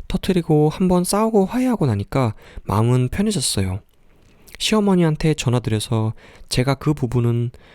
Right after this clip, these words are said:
예민해서 너무했던 것 같다고 죄송하다고 말씀드리니 시어머니께서도 너가 예민하다면 고쳐보겠다고 해주셔서 뭔가 뭉클해지더라고요. 그리고 자꾸 집 얻어받은 며느리가 싸가지가 없다고 하시는데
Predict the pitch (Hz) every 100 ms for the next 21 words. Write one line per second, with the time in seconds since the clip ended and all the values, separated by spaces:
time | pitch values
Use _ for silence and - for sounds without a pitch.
0 | - - - - - - 117 139 139 123
1 | 123 110 107 139 160 156 143 120 - 110
2 | - 117 110 - - 151 113 98 101 95
3 | - - - 104 110 127 117 104 110 131
4 | 104 - - - - - 208 185 175 160
5 | 156 151 143 143 - - - 113 135 139
6 | 113 127 117 107 120 117 - - - -
7 | - - 202 139 131 - 98 92 98 _
8 | - - - - 160 151 147 107 107 110
9 | 110 - - - 127 151 190 190 190 -
10 | 165 127 98 92 107 - - - - 156
11 | 185 - 143 151 147 - 151 110 127 139
12 | 139 135 135 110 104 120 117 117 - -
13 | 202 - 143 117 - 123 120 120 113 101
14 | 117 120